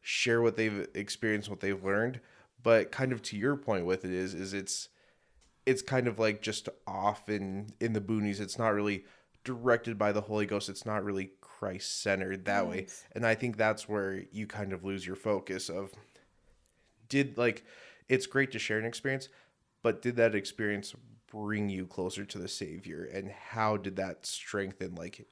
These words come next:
Speaker 1: your belief in your testimony?
Speaker 2: Yes, I think if I could add something to that is that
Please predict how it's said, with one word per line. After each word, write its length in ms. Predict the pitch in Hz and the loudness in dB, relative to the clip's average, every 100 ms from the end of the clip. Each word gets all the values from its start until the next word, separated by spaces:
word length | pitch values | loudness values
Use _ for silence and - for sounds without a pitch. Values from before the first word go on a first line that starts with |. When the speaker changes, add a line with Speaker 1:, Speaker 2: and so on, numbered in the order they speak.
| - | -14
Speaker 1:
your 260 | 104 104 98 | -2 0 0
belief 420 | 98 92 80 - | -4 -6 -10 -10
in 80 | 92 | -10
your 140 | 60 | -10
testimony? 840 | - 62 - 92 - - 67 76 - | -10 -10 -10 -12 -14 -20 -18 -18 -16
Speaker 2:
Yes, 340 | 285 240 220 262 | -10 -8 -6 -4
I 100 | 269 | -4
think 300 | 320 320 - - | -2 -4 -6 -8
if 240 | 262 254 | -8 -4
I 80 | 247 | -6
could 220 | 247 254 | -4 -4
add 200 | 240 226 | -4 -4
something 360 | 254 262 262 240 | -6 -6 -6 -6
to 120 | 226 | -6
that 220 | 214 220 | -4 -4
is 180 | 226 220 | -4 -6
that 280 | 240 226 | -4 -4